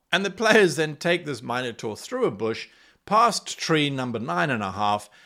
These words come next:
and they suddenly step into this modern day world. Their armor suddenly has huge amounts of weight, magic just disappears, and you hand out the characters.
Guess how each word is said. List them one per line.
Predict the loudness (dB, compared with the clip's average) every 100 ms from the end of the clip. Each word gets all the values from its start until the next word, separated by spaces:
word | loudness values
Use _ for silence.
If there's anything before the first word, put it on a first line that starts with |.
| -14 -8
and | -6 -4
they | -6
suddenly | -2 -2 -2 -6
step | -4 -4 -6 -8
into | -12 -12
this | -10 -8 -10 -12
modern | -10 -4 -4 -4 -4
day | -4
world. | -4 -4 -4 -4 -6
Their | -8 -2
armor | 2 4 4 2 0 -6 -20 _ _
suddenly | -2 -2 -2 -6
has | -6 -8 -4
huge | 0 0 0
amounts | -4 -4 -8
of | 0
weight, | 2 2 0 -10
magic | -4 -2 -2 -4 -6 -8
just | -12 -12 -12
disappears, | -12 -12 -10 -4 -2 -4 -8 -20 -20 -10 -4
and | -4
you | -4 -8
hand | -2 0 2 2
out | 0 -4
the |
characters. | -8 0 2 0 -4 -6